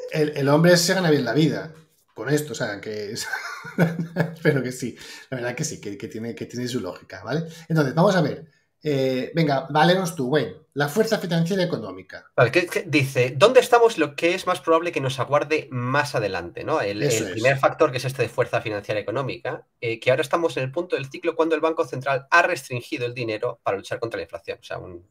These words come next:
Speaker 2: un quantitative easing, <coughs> perdón,
Speaker 1: Tightening,
Speaker 2: a la inversa.
Speaker 1: el tightening, quantitative
Speaker 2: El
Speaker 1: tightening.
Speaker 2: tightening.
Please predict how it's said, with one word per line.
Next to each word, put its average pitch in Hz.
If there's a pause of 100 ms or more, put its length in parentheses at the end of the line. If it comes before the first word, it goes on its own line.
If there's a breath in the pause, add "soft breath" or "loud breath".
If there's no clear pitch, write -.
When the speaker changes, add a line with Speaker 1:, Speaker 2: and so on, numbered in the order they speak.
Speaker 2:
un -
quantitative 113
easing, 127 (440)
<coughs> -
perdón, 120
Speaker 1:
Tightening, 151
Speaker 2:
a 139
la 117
inversa. 110
Speaker 1:
el 120
tightening, 107
quantitative 131
Speaker 2:
El -
Speaker 1:
tightening. 147
Speaker 2:
tightening. 113